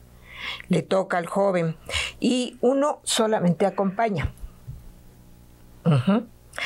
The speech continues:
Cuestiona, <clears throat> estimula, le deja ver a partir de uno mismo sus experiencias, pero con la libertad de que el otro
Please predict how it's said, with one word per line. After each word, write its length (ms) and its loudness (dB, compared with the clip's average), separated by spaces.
Cuestiona, 920 0
<clears throat> 640 -2
estimula, 840 2
le 220 4
deja 360 2
ver 340 2
a 140 -4
partir 520 0
de 260 4
uno 300 4
mismo 440 4
sus 320 0
experiencias, 1000 2
pero 220 0
con 180 0
la 100 2
libertad 560 2
de 160 2
que 220 2
el 120 2
otro 420 0